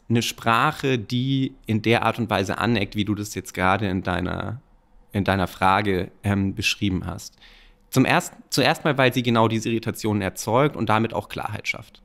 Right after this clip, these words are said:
Weil man muss sich fragen, okay, ähm, was, was bedeutet es jetzt, wenn das, was Philipp Stab als Selbstentfaltungsparadigma beschreibt, ähm, das auch so, also wa-, was bedeutet das, was meint er damit? Und deswegen habe ich das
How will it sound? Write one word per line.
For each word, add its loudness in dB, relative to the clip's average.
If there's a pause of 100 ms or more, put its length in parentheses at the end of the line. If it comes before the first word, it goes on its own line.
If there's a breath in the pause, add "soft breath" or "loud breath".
(120)
Weil -4
man 4
muss 6
sich 0
fragen, 2
okay, 2 (500 soft breath)
ähm, 4 (280)
was, 0 (100)
was 0
bedeutet 4
es -6
jetzt, -2 (240)
wenn 2 (100)
das, 0
was -2
Philipp -2
Stab 2
als -4
Selbstentfaltungsparadigma 0
beschreibt, -6 (680)
ähm, 2 (160)
das 0
auch -2
so, 4
also -2
wa-, 0
was -2
bedeutet 2
das, -6
was -4
meint -6
er -14
damit? -16 (500 soft breath)
Und 2
deswegen 2
habe 2
ich -4
das -4